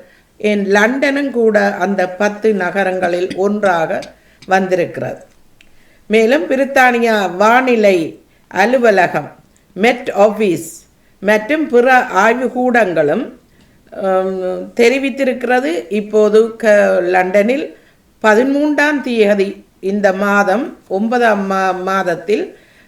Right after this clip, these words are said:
வரப்போகிற காலநிலை சைபர் பகைக்கு கீழாக குறையும் என்று கணித்திருக்கிறார்கள்.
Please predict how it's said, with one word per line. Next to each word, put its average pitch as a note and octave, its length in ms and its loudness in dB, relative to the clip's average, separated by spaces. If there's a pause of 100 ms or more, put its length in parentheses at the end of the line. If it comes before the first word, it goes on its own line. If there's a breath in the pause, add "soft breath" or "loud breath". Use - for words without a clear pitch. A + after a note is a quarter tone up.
வரப்போகிற A3+ 880 0
காலநிலை A#3 1000 0 (340 loud breath)
சைபர் C4+ 640 0
பகைக்கு A3 600 -4
கீழாக A3 600 0
குறையும் G#3+ 520 0
என்று F#3 460 -4 (300 loud breath)
கணித்திருக்கிறார்கள். A#3 1160 0